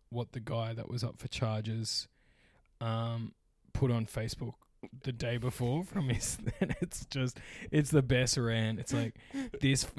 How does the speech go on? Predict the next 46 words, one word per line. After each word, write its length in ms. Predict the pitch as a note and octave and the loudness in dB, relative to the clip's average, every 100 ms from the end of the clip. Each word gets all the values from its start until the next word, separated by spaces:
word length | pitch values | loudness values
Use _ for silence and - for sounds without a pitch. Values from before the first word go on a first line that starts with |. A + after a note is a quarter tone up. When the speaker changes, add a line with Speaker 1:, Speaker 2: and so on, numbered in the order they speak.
| C3 | 0
Speaker 1:
<laughs> 220 | - - | 0 10
talking 360 | G3+ F3 F#3 D#3 | 12 12 12 10
about 240 | C#3 A#2+ | 8 6
himself, 580 | A#2 A2+ D#3+ B2 A2+ A2 | 4 2 4 4 4 2
I 180 | A#2 A2 | 0 0
think, 400 | - A#2 G#2+ - C3+ | 0 0 0 -4 -8
the 100 | C3+ | -2
lawyer, 480 | A#2+ A#2+ A#2 G#2+ G#2+ - G#2+ | 2 4 4 0 -4 -8 8
Speaker 2:
Yeah. 220 | C3 D#3 | 12 12
Speaker 1:
like, 240 | C#3+ B2 - C3 | 12 10 4 -2
this 180 | C3+ - | -2 4
post 260 | D3 B2+ | 4 6
would 100 | C3+ | 4
have 60 | A#2 | 2
been 120 | A#2 | 2
about 240 | A2+ A2 | 2 0
the 80 | A2+ | -2
lawyer 300 | A2+ A2+ A2 | 0 2 2
that's 240 | A2 A2 - | -2 -4 -2
Speaker 2:
Just 200 | C3+ C3 | 2 6
Speaker 1:
reading 280 | C3+ C3 A#2+ | 8 8 6
it 80 | |
out 180 | A2+ A2+ | 6 4
in 100 | A2+ | 2
court, 260 | - A2+ A2+ | 2 0 0
and 80 | A#2 | -2
it's 160 | - | -2
like, 240 | A#2 A2 A#2 | -4 -4 0
Speaker 2:
Just 180 | C#3+ C3+ | 2 2
re-, 380 | B2+ C#3+ C#3+ D3+ | 2 8 8 6
read 260 | B2+ C#3+ E3 | 12 12 12
in, 100 | D#3 | 12
like, 200 | C3 B2 | 10 10
a 80 | A#2+ | 8
very, 640 | A2+ B2 B2+ B2+ B2 A#2 | 12 12 12 12 8 6
like, 320 | A2+ A2+ A2 | 10 10 8
Speaker 1:
like, 200 | C3+ B2 | 2 0
very 460 | A#2+ C3 C#3 C#3+ C3+ | 4 6 6 6 4
serious 680 | - B2 A#2+ A2+ A2+ - - | 2 4 4 2 0 -4 -6
tone. 420 | - A2 G#2+ G#2 | -2 2 2 6
Speaker 2:
It's 160 | C3 - | 4 4
so 360 | - - B2+ G#2 | 2 8 10 8
Speaker 1:
Just 120 | - | 6
Speaker 2:
sick. 260 | B2 A2+ A#2+ | 4 4 2
Speaker 1:
like, 280 | A2 - | -2 -4
this 420 | - B2 - - | -2 -2 -2 -4